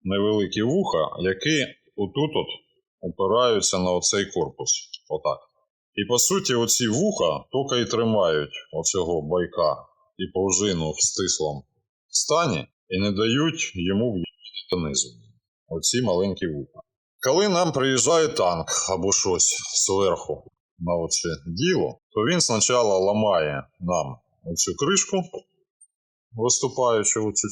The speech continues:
часть продавлює, і потім нажимає на отей кришка і нажимає на оцей бойок. І оці вуха відламуються, просто відламуються. Ну і пружина розганяє і б'є бойком, цеглою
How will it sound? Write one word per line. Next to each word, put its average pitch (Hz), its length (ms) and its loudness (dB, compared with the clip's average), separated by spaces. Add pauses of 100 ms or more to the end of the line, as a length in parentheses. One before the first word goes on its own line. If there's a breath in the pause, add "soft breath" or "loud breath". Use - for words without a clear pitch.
часть 98 280 0
продавлює, 95 680 2 (800)
і 110 60 -4 (100)
потім 160 300 0
нажимає 120 580 2
на 107 180 2
отей 98 320 0
кришка 160 400 -2
і 113 60 0
нажимає 104 540 2
на 95 140 0
оцей 92 520 0
бойок. 78 420 -4 (880)
І 175 320 0
оці 160 280 0
вуха 156 340 0
відламуються, 131 880 0 (1040)
просто 151 360 0
відламуються. 90 720 0 (240)
Ну 214 220 0
і - 100 -4
пружина 113 480 2
розганяє 95 760 0
і 82 40 -4
б'є 95 300 -2
бойком, 90 520 -4
цеглою 90 640 -2